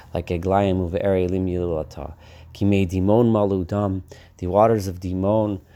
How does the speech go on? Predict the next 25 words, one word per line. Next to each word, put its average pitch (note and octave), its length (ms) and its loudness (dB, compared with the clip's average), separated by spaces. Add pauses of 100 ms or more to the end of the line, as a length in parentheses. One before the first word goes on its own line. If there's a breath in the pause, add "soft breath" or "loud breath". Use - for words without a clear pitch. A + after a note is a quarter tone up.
(320 soft breath)
which - 200 -16
is F2 200 -8
what, E2 320 -4
one F2+ 200 -4
of E2 80 -6
the F2+ 80 -6
capitals, G2 540 -4
one F2+ 100 0
of F2 60 -2
the F2 60 -2
main G2 200 2
cities F#2 320 -2
of E2+ 100 -4
Moab, F2+ 340 0
have E2 260 -10
now F#2 240 -2
filled F2+ 280 -4
up F#2 180 -2
with - 180 -14
blood. F#2+ 360 0 (340 soft breath)
Ki - 120 -8
ashit A2 460 -4
al G2 180 0
Dimon G2 400 0
nosafot, E2+ 680 -6